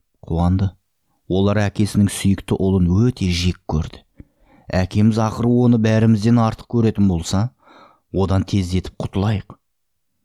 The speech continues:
Содан бірнеше уақыт өткеннен кейін елді аштық билейді. Қатты қиналған олар Мысырға астық іздеп кетеді. Сол кезде Мысырда ең үлкен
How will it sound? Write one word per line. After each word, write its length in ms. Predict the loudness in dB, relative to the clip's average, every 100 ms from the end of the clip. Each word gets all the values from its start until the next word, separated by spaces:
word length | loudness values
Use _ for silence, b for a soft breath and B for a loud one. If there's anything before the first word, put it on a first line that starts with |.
| _ _ _ _ _ _ _ _ _ -6
Содан 380 | -2 0 0 -2 b b
бірнеше 580 | -4 -2 0 -2 0 -2
уақыт 380 | 0 -2 -2 -4
өткеннен 480 | -4 -2 -2 0 0
кейін 460 | -2 -2 0 0 -2 -12 _ _ -8
елді 500 | -2 0 0 -2 -4 _ -20 -8
аштық 420 | -6 -6 -10 -10 -4
билейді. 480 | -2 0 -2 -4 -14 _ _ b b b b -6
Қатты 480 | -4 -4 -6 -10
қиналған 640 | -4 0 2 2 2 0 0
олар 380 | 0 0 -2 -10 b b b
Мысырға 560 | -2 -2 -2 -4 -4 -4
астық 400 | -6 -8 -6 -4
іздеп 260 | -2 -4 -4 -4
кетеді. 320 | -4 -6 -6 _ _ _ _ _ _ B B -8
Сол 260 | -4 -2
кезде 520 | -2 -4 -2 -2 -2 B B B
Мысырда 480 | 0 0 -4 -4 -2
ең 480 | 0 2 4 4 4
үлкен 320 | 0 -2 -4